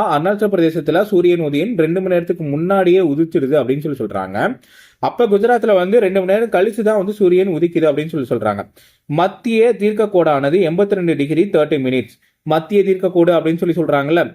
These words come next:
அது என்னன்னா, இந்தியன் மேரிடைம், மேரிடைம் அப்படின்னு சொல்லி சொல்லுவோம். அந்த கோடு வந்து எங்க இருக்கு அப்படின்னு சொல்லி பார்த்தோம்னா, இந்த கோடு, இந்தியன் மேரிடைம் கோடு அப்படின்றது இந்த கோடு. இந்த கோடு வந்து என்ன சொல்றாங்க,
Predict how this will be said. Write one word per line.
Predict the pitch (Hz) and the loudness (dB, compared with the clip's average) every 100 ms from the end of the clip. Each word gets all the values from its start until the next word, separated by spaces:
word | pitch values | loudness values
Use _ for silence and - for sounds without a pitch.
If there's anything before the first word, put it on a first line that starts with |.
| - | -2
அது | 135 156 | 0 2
என்னன்னா, | 170 190 202 165 | 2 0 0 0
இந்தியன் | 196 190 180 196 262 - _ _ | 0 0 2 2 0 -12 _ _
மேரிடைம், | 147 160 202 208 208 208 220 214 _ _ _ _ _ _ | -4 0 0 0 0 0 -2 -6 _ _ _ _ _ _
மேரிடைம் | 147 165 202 202 196 180 | -2 0 0 2 0 0
அப்படின்னு | 156 165 170 | 0 0 2
சொல்லி | 175 170 | 0 2
சொல்லுவோம். | 135 120 - _ | 0 0 -4 _
அந்த | 131 160 180 | -4 0 0
கோடு | 175 180 165 | 2 2 2
வந்து | 139 131 226 | 0 0 0
எங்க | 185 170 208 | 2 0 0
இருக்கு | 185 180 | 0 0
அப்படின்னு | 165 170 | 0 0
சொல்லி | 165 | 0
பார்த்தோம்னா, | 151 143 214 | 0 0 -2
இந்த | 185 165 147 | -2 0 0
கோடு, | 123 104 - _ _ _ _ _ _ 139 | 0 -4 -8 _ _ _ _ _ _ -4
இந்தியன் | 165 180 175 | 0 2 2
மேரிடைம் | 170 165 165 170 | 0 0 0 -2
கோடு | 170 170 165 | 2 2 4
அப்படின்றது | 156 160 156 208 | 0 2 2 2
இந்த | 220 160 | 0 0
கோடு. | 151 151 135 262 - | 2 2 2 0 -2
இந்த | 160 185 | -2 0
கோடு | 185 202 233 | 2 2 4
வந்து | 196 185 180 | 2 2 0
என்ன | 180 214 | 0 -2
சொல்றாங்க, | 208 175 180 143 | 0 2 0 -2